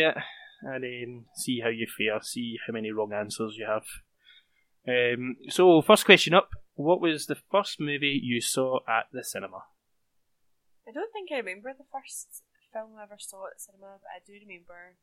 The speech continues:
Speaker 2: the first film I went to see, like, by myself, adult free, was, um, what was it?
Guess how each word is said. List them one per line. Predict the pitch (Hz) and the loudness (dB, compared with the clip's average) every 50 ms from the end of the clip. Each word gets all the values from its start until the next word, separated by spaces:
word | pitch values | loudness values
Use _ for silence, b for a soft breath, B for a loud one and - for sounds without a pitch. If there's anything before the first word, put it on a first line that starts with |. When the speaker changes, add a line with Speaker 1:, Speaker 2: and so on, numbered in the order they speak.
| _ _ _ _ _ _ _ _ _ | _ _ _ _ _ _ _ _ _
Speaker 2:
the | _ 185 | _ -16
first | - 190 190 - - - | -16 -16 -16 -16 -18 -16
film | - 185 185 185 | -16 -16 -16 -16
I | |
went | 175 175 - _ | -20 -20 -20 _
to | _ | _
see, | - 214 196 185 175 180 180 - - | -14 -14 -14 -14 -20 -20 -20 -20 -20
like, | - _ _ _ _ _ _ - | -20 _ _ _ _ _ _ -16
by | 185 180 180 | -16 -16 -16
myself, | 180 175 - - 180 170 170 175 170 _ _ _ - | -16 -18 -20 -20 -18 -20 -20 -20 _ _ _ _ -12
adult | 170 170 175 170 170 _ - - | -12 -12 -12 -16 -18 _ -20 -20
free, | - 170 170 175 175 185 185 175 | -20 -20 -20 _ _ _ _ -20
was, | 170 165 165 160 165 165 160 - - - - - _ _ _ _ _ _ _ _ _ _ _ _ _ _ | -20 -20 -20 -20 _ _ _ -18 -14 -14 -14 -16 _ _ _ _ _ _ _ _ _ _ _ _ _ _
um, | 170 165 160 156 160 160 160 156 156 156 156 _ _ _ _ _ _ _ _ _ _ _ _ _ _ _ _ _ _ _ _ _ _ _ _ _ _ _ _ _ _ _ _ _ _ _ _ _ _ _ | _ _ _ _ _ _ _ _ _ _ _ _ _ _ _ _ _ _ _ _ _ _ _ _ _ _ _ _ _ _ _ _ _ _ _ _ _ _ _ _ _ _ _ _ _ _ _ _ _ _
what | - - - | -20 -18 -16
was | - 165 - - | -16 -16 -16 -18
it? | 208 - _ _ _ - - - 240 - - - 1017 1077 - - 403 - - | -20 -20 _ _ _ -14 2 2 2 2 2 -6 -6 -6 -6 2 4 4 4